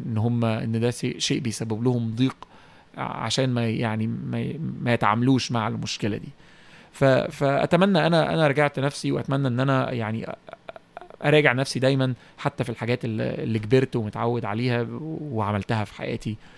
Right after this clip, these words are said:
وأتمنى الكل يكون يعني في باله نفس ال-، الحاجة دي. آه، ق-، ق-، يعني في النهاية كو-، ممكن أكون مش، ممكن يكون ده مش حقيقي، وممكن أكون أنا ببالغ، لكن أنا أفضل إن أنا أكون ببالغ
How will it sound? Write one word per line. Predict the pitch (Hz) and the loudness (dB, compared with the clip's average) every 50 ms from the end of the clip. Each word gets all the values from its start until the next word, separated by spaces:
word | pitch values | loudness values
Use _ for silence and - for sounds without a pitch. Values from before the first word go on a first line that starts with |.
| - - - - - - - - | -20 -20 -20 -20 -20 -18 -12 -8
وأتمنى | 165 110 110 107 - 123 120 117 | -4 -4 -2 0 2 4 4 4
الكل | 107 98 - - 113 104 | 4 2 2 2 2 2
يكون | 104 104 127 - - 110 107 107 104 104 - 147 | 0 -2 -4 -4 -4 -2 -2 -2 -4 -4 -6 -8
يعني | 107 90 104 95 | -8 -8 -8 -8
في | 110 113 | -4 0
باله | 117 120 117 104 | 4 4 4 4
نفس | 98 98 98 - - - | 2 0 -2 -4 -6 -8
ال-، | 151 151 147 147 - | -8 -10 -10 -12 -14
الحاجة | - - - - 113 98 101 98 | -14 -12 -8 -8 -6 -4 -4 -4
دي. | 90 98 95 - - - - - - - - - - - - - - _ - - | -4 -6 -8 -10 -16 -20 -20 -20 -20 -20 -20 -20 -20 -20 -20 -20 -20 _ -6 -2
آه، | 117 113 113 113 113 | 0 2 2 2 2
ق-، | - - - - 80 | 0 0 -2 -2 -4
ق-، | - - - - - - - - | -8 -10 -12 -12 -10 -10 -10 -8
يعني | - 190 147 139 139 143 | -4 0 2 2 2 2
في | - 156 | 0 0
النهاية | 151 151 160 190 214 | 2 2 4 2 2
كو-، | - 208 196 - - - - 180 | 2 2 0 0 0 -6 -2 -2
ممكن | 190 208 - 208 | -2 0 0 0
أكون | 196 220 214 202 202 196 - 175 | 2 2 2 2 2 2 0 0
مش، | 185 180 - - | 0 0 0 0
ممكن | 170 185 214 214 196 185 | -2 -2 -2 -2 -2 -2
يكون | 185 196 175 | 0 2 2
ده | 170 | 2
مش | 165 156 - | 2 2 0
حقيقي، | - 127 131 143 156 170 | -2 -2 -2 0 2 2
وممكن | 160 147 147 - 135 | 2 2 2 0 -2
أكون | 123 139 139 135 | -2 0 0 0
أنا | 135 131 131 123 120 131 123 120 - - - | 0 0 0 -2 -4 -6 -8 -8 -8 -8 -4
ببالغ، | 180 123 120 113 123 135 156 180 165 139 | 0 2 6 6 6 6 6 4 2 0
لكن | 131 127 131 - 127 127 139 | -2 -2 -2 -2 -4 -6 -4
أنا | 139 135 135 131 135 - - - | -2 -2 -2 -2 -4 -6 -6 -6
أفضل | 131 - - 165 160 151 151 135 | -4 0 0 2 4 4 2 2
إن | 123 131 | 2 0
أنا | 139 135 | 0 0
أكون | - 143 139 131 | 0 -2 -2 0
ببالغ | 123 117 123 135 160 185 | 0 0 2 2 0 -2